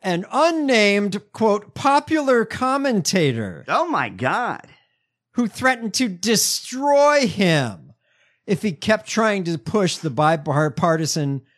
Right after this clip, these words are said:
Speaker 1: border control
Speaker 2: Wow.
Speaker 1: legislation.
Speaker 2: Is this Tuckums?
Speaker 1: I think it's, uh, Hannity.
Speaker 2: Oh, it's Hannity.
Speaker 1: Lankford made the accusation in a Senate session to vote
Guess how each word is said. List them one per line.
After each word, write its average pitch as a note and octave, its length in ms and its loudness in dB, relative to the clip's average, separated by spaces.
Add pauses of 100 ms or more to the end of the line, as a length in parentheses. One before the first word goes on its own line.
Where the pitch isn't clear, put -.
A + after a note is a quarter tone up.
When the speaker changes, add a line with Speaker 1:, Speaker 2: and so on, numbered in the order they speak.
(180)
Speaker 1:
border D#3 360 0
control C3+ 520 -2
Speaker 2:
Wow. A#2+ 160 -2
Speaker 1:
legislation. A2 760 -4 (160)
Speaker 2:
Is A2 140 -12
this E3 180 -10
Tuckums? F#3 680 -10 (680)
Speaker 1:
I C3+ 120 -12
think G2+ 180 -12
it's, - 240 -14
uh, D2 300 -18 (120)
Hannity. G2+ 520 -10 (260)
Speaker 2:
Oh, G#2 80 -12
it's G2 160 -14
Hannity. E2+ 560 -14 (480)
Speaker 1:
Lankford G#3+ 560 -2
made A3 240 -2
the G#3+ 140 0
accusation D3 680 -2
in D3 140 -6
a C#3+ 60 -4
Senate G3+ 380 -2
session F#3+ 580 0
to D3 60 0
vote F#3+ 400 2